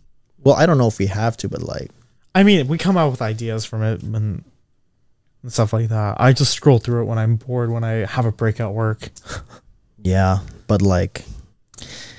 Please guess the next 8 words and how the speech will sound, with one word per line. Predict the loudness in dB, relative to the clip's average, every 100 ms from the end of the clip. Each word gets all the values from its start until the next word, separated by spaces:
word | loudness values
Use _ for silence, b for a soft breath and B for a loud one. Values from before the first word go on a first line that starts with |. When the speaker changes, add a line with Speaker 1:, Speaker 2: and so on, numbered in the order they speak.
| B B -20 -20 _ _ _ _ _ _ _ _ _ 2
Speaker 1:
oh, | 2 0
I | -2
saw | 4 6
this | 6 4
TikTok | 4 4 4
about | 4 2 2
Elon | 4 4 4
Musk. | 4 2 2 -2